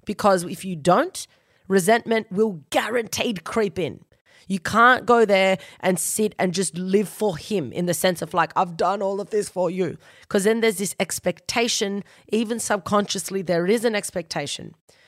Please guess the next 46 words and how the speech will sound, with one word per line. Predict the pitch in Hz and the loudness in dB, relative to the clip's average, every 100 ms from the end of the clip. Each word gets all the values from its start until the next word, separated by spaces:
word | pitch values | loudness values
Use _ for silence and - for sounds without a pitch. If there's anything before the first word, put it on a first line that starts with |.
| _ _ | _ _
And | 175 185 | -4 2
then | 190 | 2
if | 190 | 2
things | - 190 147 | -2 -4 2
don't | 185 147 | 2 4
work | 170 165 | 2 4
out, | 208 202 - | 4 2 2
there's | 180 | -6
this | 165 165 - | -4 -8 -6
resentment, | 151 160 131 139 180 - 123 117 - - - _ _ _ - | -2 -2 0 2 2 0 -10 -12 -16 -18 -18 _ _ _ -2
not | 175 240 | 0 0
just | - 240 | 0 -6
to | - | -6
him, | 190 214 170 | -2 -2 -2
but | 165 185 | -4 -4
to | 208 | -6
yourself. | 165 139 - 156 - - _ _ | -6 -4 -2 -4 -6 -20 _ _
You | 190 202 | -2 0
will | |
resent | 180 190 165 214 - | 2 0 2 0 2
yourself. | 190 - 185 139 | -2 -2 -4 -4
You'll | 196 170 | -6 -6
kick | - 320 - | -2 -2 -2
yourself. | 214 - 113 - - - | -6 -6 -8 -12 -18 -14
If | 208 | -6
you | 285 | -4
go | 262 262 | 2 4
there, | 247 160 180 | 4 2 0
no | 220 | 0
matter | 220 | 2
how | 262 | 4
much | 330 - | 2 0
you | |
love | 277 240 | -2 -2
yourself, | 233 220 185 | 0 -6 -4
you | |
know, | 214 226 | -4 -4
you | 233 | -4
can't | 294 285 | -2 -2
predict | - - | -4 -12
the | - | -12
future. | 180 - 165 _ _ | -10 -10 -12 _ _
If | - | -6
you | 285 | -4
go | 240 220 | 4 4
there | 196 127 | 4 -2